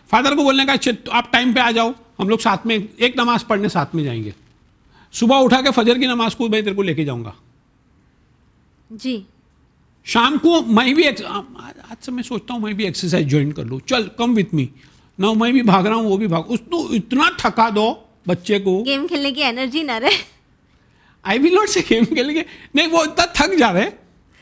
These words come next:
Speaker 1: इंटेंशन ये नहीं होना चाहिए, इंटेंशन उसको थकाने का है।
Speaker 2: ओके।
Speaker 1: इंटेंशन मेरे को मेरे बच्चे के साथ में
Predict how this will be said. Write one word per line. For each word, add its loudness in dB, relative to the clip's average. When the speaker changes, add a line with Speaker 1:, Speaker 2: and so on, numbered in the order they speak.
Speaker 1:
इंटेंशन 4
ये 2
नहीं 2
होना 2
चाहिए, -2
इंटेंशन 0
उसको 0
थकाने 0
का -6
है। -6
Speaker 2:
ओके। -8
Speaker 1:
इंटेंशन 2
मेरे 0
को -4
मेरे 0
बच्चे -6
के -6
साथ -2
में -2